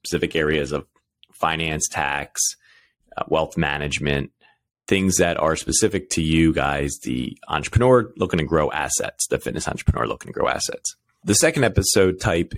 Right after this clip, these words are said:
is where we bring on a guest, and they could either be a colleague of yours, um, and they talking about the different things they've done with their fitness business to help it be more successful, challenges they've overcome, et cetera.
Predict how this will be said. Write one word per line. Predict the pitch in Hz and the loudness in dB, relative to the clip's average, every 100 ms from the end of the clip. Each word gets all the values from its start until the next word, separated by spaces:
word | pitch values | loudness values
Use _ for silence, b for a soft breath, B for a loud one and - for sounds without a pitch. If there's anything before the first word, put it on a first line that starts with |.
| - | 0
is | 87 82 80 78 - - | 2 4 4 2 -2 0
where | 87 85 | 2 4
we | 80 | 4
bring | 92 | 2
on | 90 80 | 2 -2
a | 78 | -2
guest, | 57 - - - | -4 -4 -8 -4
and | 80 | 0
they | 80 80 | 0 0
could | 78 | -2
either | 80 73 | 0 0
be | 71 | 0
a | 65 | -2
colleague | - - 82 90 98 | -2 0 2 2 4
of | 90 | 4
yours, | 104 101 110 113 - - b b b b - | 6 6 6 2 -2 -8 b b b b -6
um, | 73 73 | -4 -2
and | 73 | -2
they | |
talking | 71 76 71 73 | -2 -2 -4 -4
about | 67 64 - - | -2 -2 -6 -6
the | 73 | -2
different | 80 78 76 | -2 -2 -2
things | 76 - | -2 0
they've | 76 | 0
done | - 76 | 0 -2
with | 67 | 0
their | 90 92 | 0 0
fitness | - - 85 - | 2 0 -2 0
business | 87 - 85 - - | 0 2 0 0 -4
to | 78 - - | -6 -6 -6
help | - 78 | -2 -2
it | |
be | - | -4
more | 69 - | -8 -8
successful, | - - 104 - 95 82 | -8 -2 0 2 0 2
challenges | - 82 78 73 | 0 0 -2 -2
they've | 78 73 | -2 0
overcome, | - - 76 | -2 -4 -4
et | - | -2
cetera. | - 82 80 80 | 0 2 2 0